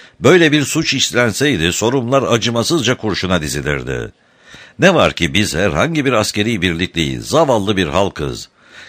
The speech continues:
Kendimizi gücü gücümüze eş düşmana karşı değil, yok edilmeye karşı bizden yüz bin kat daha güçlü bir güce karşı savunuyoruz.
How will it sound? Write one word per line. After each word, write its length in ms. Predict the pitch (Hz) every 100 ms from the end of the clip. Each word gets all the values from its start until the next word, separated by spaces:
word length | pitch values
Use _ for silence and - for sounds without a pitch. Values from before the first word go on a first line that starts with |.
| _
Kendimizi 720 | 107 98 82 82 78 65 78
gücü 360 | 69 120 131 131
gücümüze 600 | 120 123 113 104 113 110
eş 180 | - 104
düşmana 440 | 101 92 104 113
karşı 360 | 92 85 92 80
değil, 280 | 82 67 55 - -
yok 240 | 143 170
edilmeye 500 | 156 127 127 101 107
karşı 460 | 110 90 76 78 76
bizden 360 | 120 95 113 110
yüz 460 | 85 117 160 85
bin 180 | 113 95
kat 280 | 101 98 90
daha 180 | 90 104
güçlü 400 | 85 82 101 87
bir 140 | 120
güce 360 | 90 110 117 117
karşı 320 | 113 95 110
savunuyoruz. 840 | 87 80 78 82 69 65 60 -